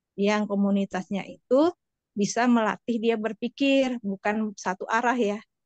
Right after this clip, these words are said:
Kalau satu arah aja kita menerima ceramah orang tapi tidak ada komunikasi,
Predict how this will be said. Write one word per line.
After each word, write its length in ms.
Kalau 200
satu 320
arah 280
aja 160
kita 220
menerima 600
ceramah 400
orang 380
tapi 260
tidak 280
ada 180
komunikasi, 800